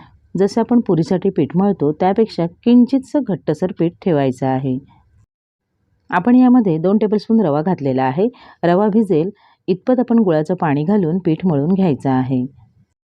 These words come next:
आपलं कापण्यांसाठी लागणारं पीठ मळून झालेलं आहे, तुम्ही पाहू शकता. मी पीठ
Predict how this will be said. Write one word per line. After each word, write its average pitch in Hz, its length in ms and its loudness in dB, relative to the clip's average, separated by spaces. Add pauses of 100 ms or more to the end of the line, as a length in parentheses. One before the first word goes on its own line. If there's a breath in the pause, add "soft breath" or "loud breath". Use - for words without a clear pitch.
(760)
आपलं 196 260 0
कापण्यांसाठी 196 640 -2
लागणारं 165 400 -2
पीठ 180 260 -2
मळून 160 220 -2
झालेलं 147 360 -2
आहे, 135 260 -2
तुम्ही 170 240 0
पाहू 147 220 0
शकता. 185 380 -2 (580 loud breath)
मी 175 120 2
पीठ 196 320 0